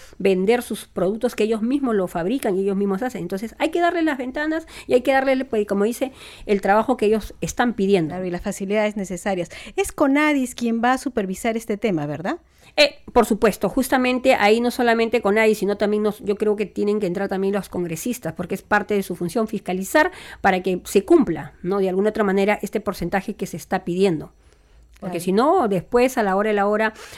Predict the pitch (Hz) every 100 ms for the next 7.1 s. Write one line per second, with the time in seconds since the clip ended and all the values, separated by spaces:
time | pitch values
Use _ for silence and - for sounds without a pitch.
0 | - 208 220 220 214 202 202 208 202 214
1 | 226 233 240 233 196 180 180 202 202 -
2 | 208 202 208 208 214 - - 226 220 202
3 | 214 208 226 - - - - 190 233 233
4 | 240 262 320 - - 208 - 196 202 170
5 | 160 185 160 175 175 165 180 208 208 202
6 | 190 196 170 185 190 175 143 160 147 -
7 | -